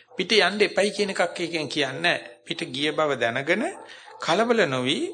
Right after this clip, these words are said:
නැවතත් අරමුණේ ගෙනත් තබා ගන්න කාලයක් එන්නේ බුද්ධ ශාසනයක් තියෙනකොට විතරයි. සතියක් තියෙන කෙනාට විතරයි.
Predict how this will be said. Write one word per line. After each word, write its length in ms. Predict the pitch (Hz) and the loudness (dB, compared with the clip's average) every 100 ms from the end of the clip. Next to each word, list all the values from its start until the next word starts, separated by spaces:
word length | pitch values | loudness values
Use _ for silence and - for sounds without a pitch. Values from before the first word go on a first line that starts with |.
| - - | -10 -12
නැවතත් 580 | 156 139 143 151 180 - | -6 -2 0 0 -2 2
අරමුණේ 440 | 127 139 147 156 156 | 2 2 -2 -2 -2
ගෙනත් 300 | 151 156 151 | -2 -2 -4
තබා 300 | 147 151 151 | 0 2 2
ගන්න 320 | 151 156 151 151 - - - - - - - | 0 -2 0 0 -2 -10 -18 -20 -20 -20 -6
කාලයක් 640 | 131 123 143 151 - - | 0 4 4 2 0 -4
එන්නේ 300 | 156 170 185 | -6 -6 -8
බුද්ධ 220 | 160 147 | -6 -4
ශාසනයක් 560 | 156 139 160 - 147 147 | -2 0 0 -2 -4 -6
තියෙනකොට 380 | - 127 127 139 | -6 -8 -8 -10
විතරයි. 380 | - - 90 - _ _ _ | -10 -12 -14 -16 _ _ _
සතියක් 440 | - 135 131 165 - | -6 -6 2 2 2
තියෙන 220 | 156 135 | -6 -4
කෙනාට 320 | 139 117 139 | -2 -2 -4
විතරයි. 380 | 151 131 - | -6 -8 -10